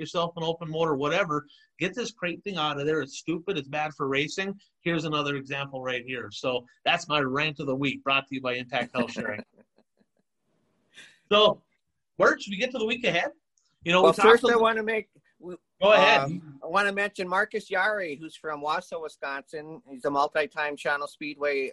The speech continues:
Speaker 2: uh, I M C A modified track champion. He made the trip down to, uh, Batesville and, uh, made the feature and finished twenty-fourth. So, you know,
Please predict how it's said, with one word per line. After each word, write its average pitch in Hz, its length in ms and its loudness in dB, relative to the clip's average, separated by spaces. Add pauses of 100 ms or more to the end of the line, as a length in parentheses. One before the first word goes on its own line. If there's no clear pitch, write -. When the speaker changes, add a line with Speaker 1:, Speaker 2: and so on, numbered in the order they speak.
Speaker 2:
uh, 127 200 -4
I 135 140 -4
M 139 100 -8
C 160 160 -6
A 135 40 -6
modified 143 540 -2
track 139 300 -4
champion. 170 520 -6 (400)
He 165 120 -6
made 151 220 -2
the 143 80 -2
trip 147 280 0
down 143 400 2
to, 147 240 -2
uh, 131 220 4
Batesville 156 680 -2
and, 139 240 -4
uh, 123 180 -6
made 135 220 -6
the - 60 -20
feature 170 380 -6
and 160 160 -8
finished 165 260 -4
twenty-fourth. 160 640 -2
So, 117 380 0 (320)
you 123 140 -2
know, 120 260 0